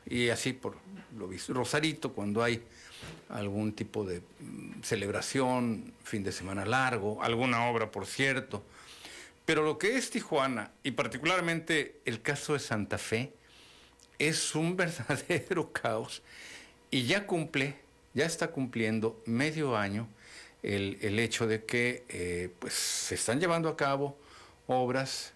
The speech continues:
que desde luego tienen que ver con la reparación, con la rehabilitación de los, de los, eh, eh, bulevares, de el principal bulevar que corre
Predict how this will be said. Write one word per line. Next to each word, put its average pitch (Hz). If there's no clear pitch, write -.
que 110
desde 101
luego 123
tienen 135
que 131
ver 113
con 131
la 131
reparación, 131
con 208
la 165
rehabilitación 139
de 202
los, 113
de 117
los, 98
eh, 101
eh, 101
bulevares, 110
de 90
el 104
principal 107
bulevar 107
que 104
corre 101